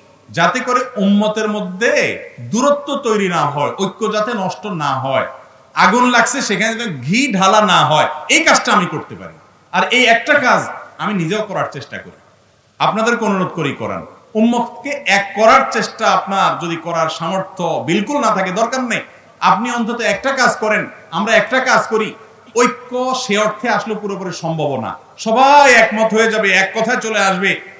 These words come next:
দুই কথা হবে না, সবার বুঝ একরকম হবে, এটা কোনোদিন সম্ভব? সম্ভব না। যতদিন মানুষ থাকবে, মতপার্থক্য থাকবে। সাহাবীদের মধ্যেও কি ছিল? মতপার্থক্য ছিল। আমাদেরকে যেটা করতে হবে সেটা হলো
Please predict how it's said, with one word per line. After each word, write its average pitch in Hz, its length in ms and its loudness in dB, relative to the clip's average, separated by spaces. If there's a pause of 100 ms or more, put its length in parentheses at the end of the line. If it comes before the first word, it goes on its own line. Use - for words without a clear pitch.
(160)
দুই 214 180 0
কথা 220 200 2
হবে 214 240 4
না, 190 220 2 (200)
সবার 220 300 2
বুঝ 220 220 2
একরকম 202 440 0
হবে, 190 100 0
এটা 175 100 -4
কোনোদিন 185 280 -6
সম্ভব? 190 580 -4 (240)
সম্ভব 240 480 -4
না। 98 200 -10 (220)
যতদিন 240 440 0
মানুষ 240 260 4 (100)
থাকবে, 247 320 2 (320)
মতপার্থক্য 226 600 -2
থাকবে। 202 360 -2
সাহাবীদের 269 440 2
মধ্যেও 269 300 0
কি 233 140 -6
ছিল? 226 160 -4
মতপার্থক্য 196 920 0 (260)
ছিল। 320 220 0 (1040)
আমাদেরকে 233 460 0
যেটা 196 200 -2
করতে - 340 -4
হবে 127 200 -2
সেটা 190 240 -4
হলো 98 400 -6